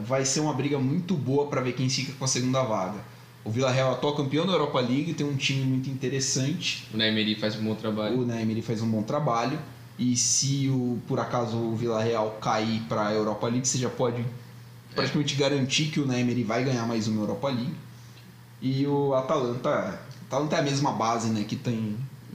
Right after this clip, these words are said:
Speaker 2: É.
Speaker 1: que tem
Speaker 2: De alguns anos,
Speaker 1: há
Speaker 2: né?
Speaker 1: alguns anos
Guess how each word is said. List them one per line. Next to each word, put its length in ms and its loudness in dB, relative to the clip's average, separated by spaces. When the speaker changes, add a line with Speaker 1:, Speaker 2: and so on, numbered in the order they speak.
Speaker 2:
É. 160 -2
Speaker 1:
que 80 0
tem 560 0
Speaker 2:
De 120 -2
alguns 360 0
anos, 180 2
Speaker 1:
há 20 2
Speaker 2:
né? 60 0
Speaker 1:
alguns 360 0
anos 380 -2